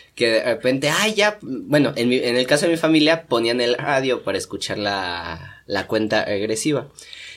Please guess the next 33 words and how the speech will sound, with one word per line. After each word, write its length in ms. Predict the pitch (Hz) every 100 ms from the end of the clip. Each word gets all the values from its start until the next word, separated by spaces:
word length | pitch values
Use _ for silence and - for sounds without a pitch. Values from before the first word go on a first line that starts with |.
| -
Entonces 340 | 123 135 143
había 240 | 143 151 156
veces 440 | 160 160 170 165
que 360 | 123 101 98 98
estabas 380 | - 131 143
aquí, 180 | 123 151
ay, 160 | 160 196
ya 100 | 208
van 160 | 226
a 40 | 226
dar 140 | 233
las 180 | 226 220
doce, 280 | 226 226 208
ya 160 | 202
préndanlo, 540 | 214 202 202 180 156 147
¿no? 240 | 175 240 _ - - - -
Y 100 | 120
prenden 380 | 147 151 175
el 120 | 127 123
radio 420 | 139 147 165 202
y 60 | 151
ya 100 | 139
estaban 380 | 165 160 160 147
todos 260 | 160 156
gritando 400 | 135 120 135 143
y 40 | 151
nosotros, 480 | 117 113 123 123 -
ah, 220 | 120 139
ching, 200 | 143 156
ya 120 | 156 156
se 160 | 170
nos 140 | 135 127
pasó. 440 | - 214 - 143